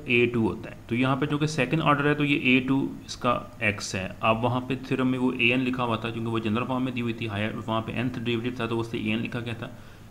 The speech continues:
चूँकि हमारी differential equation में हाईएस्ट डेरिवेटिव सेकंड है तो ए टू हमारा वो बनेगा is equal to x। उसने कहा कि ये जो x, ये जो function है ये उस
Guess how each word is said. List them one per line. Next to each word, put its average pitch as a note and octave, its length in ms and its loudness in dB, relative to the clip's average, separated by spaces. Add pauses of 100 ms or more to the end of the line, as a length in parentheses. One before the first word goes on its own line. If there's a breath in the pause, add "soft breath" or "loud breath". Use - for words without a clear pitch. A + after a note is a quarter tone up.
चूँकि C3 160 0
हमारी B2+ 300 4
differential C#3+ 460 0
equation C3+ 280 0
में C#3 80 0
हाईएस्ट A#2+ 300 0
डेरिवेटिव C3 560 -4
सेकंड B2 360 0
है C3 60 -2
तो C3+ 100 0
ए B2 260 2
टू B2+ 160 0
हमारा A2 180 2
वो F#2+ 100 -2
बनेगा F#2 280 -10 (320)
is C3 140 0
equal C3 180 0
to A2+ 120 -4
x। F#2 180 -8
उसने D#3+ 180 -2
कहा E3+ 140 0
कि E3+ 140 0
ये E3 120 4
जो F#3+ 100 2 (380)
x, - 220 -6 (680 loud breath)
ये F3+ 60 0
जो G#3 140 4
function C3 400 2
है B2 200 -4 (600 loud breath)
ये D#3+ 220 2
उस G3+ 320 0